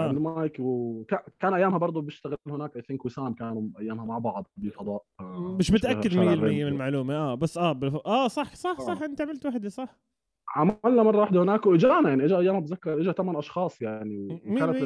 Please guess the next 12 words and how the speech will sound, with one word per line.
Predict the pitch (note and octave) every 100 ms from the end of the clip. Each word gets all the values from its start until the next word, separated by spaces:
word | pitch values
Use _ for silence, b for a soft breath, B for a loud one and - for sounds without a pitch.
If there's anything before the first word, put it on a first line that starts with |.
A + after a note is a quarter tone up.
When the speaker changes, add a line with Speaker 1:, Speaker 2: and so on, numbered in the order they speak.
| D#3 F#3
Speaker 2:
لذيذة. | C3+
كان | E3+ F3+
أندي | G#3+ G3 C3+
أيامها، | B2+ C3 A#2 C3+ E3 A3+
اللي | C3+ D#3+
هو | D3
Speaker 1:
مم. | D3
Speaker 2:
أندي | B2 B2+ A#2+ A2+ A2+
فايبس، | B2+ C3 F3 - D#3
هو | C#3+ B2
كان | A#2+
أيامها | A2 A2+ A2 G#2+ G2